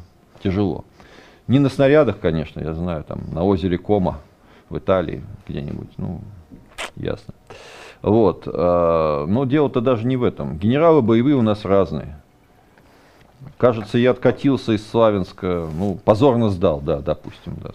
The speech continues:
Славянск откатился. Ну, а вот не забыли, Владимир Рудольфович, а кто у нас еще-то от Славянска совсем недавно откатился?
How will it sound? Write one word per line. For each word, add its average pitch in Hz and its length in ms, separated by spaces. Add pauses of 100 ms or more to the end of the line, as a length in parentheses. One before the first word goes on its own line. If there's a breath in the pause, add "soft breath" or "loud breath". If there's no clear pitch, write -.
Славянск 101 440
откатился. - 500 (360 loud breath)
Ну, 135 200
а 147 120
вот 143 320
не 139 80
забыли, 143 400
Владимир 110 320
Рудольфович, 98 360
а 98 60
кто - 160
у 139 60
нас 131 220
еще-то 113 320
от 92 120
Славянска 92 520
совсем 82 360
недавно 82 380
откатился? - 640